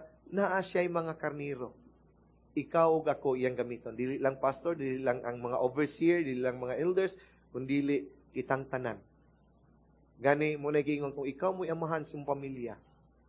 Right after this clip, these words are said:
tend your family. Kung ikaw mo'y mama, feed your fam-, your children.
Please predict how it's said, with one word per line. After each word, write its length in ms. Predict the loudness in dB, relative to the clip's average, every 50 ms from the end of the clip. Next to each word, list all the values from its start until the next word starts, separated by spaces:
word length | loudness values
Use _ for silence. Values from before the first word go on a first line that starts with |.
| _ _ _ _ _ _ _ _ _ _ _ _ _ _ _ _ _ _ _ 2 4
tend 400 | 4 4 4 2 0 -4 -10 -14 -14 -6 0
your 160 | 2 2 2 2 2
family. 560 | 0 0 0 0 -4 -6 -6 -8 -8 -12 -14 -20 _ _ _ _ _ _ _ _ _ _ _ _ _ _ _ _ _ _ _ _
Kung 160 | -6 -4 -4
ikaw 240 | 2 6 8 8 8
mo'y 240 | 6 4 0 -2 0
mama, 480 | 2 4 4 4 2 0 -2 -4 -4 -6 -16 _ _ _ _ -2
feed 320 | 0 2 2 0 -2 -6 -18 -20 _ _ _ _ _ _
your 160 | -2 0 0 0 0
fam-, 320 | 0 0 0 -2 -4 -8
your 160 | -10 -10 -10
children. 560 | -8 -8 -6 -6 -6 -6 -8 -10 -12 -12 -12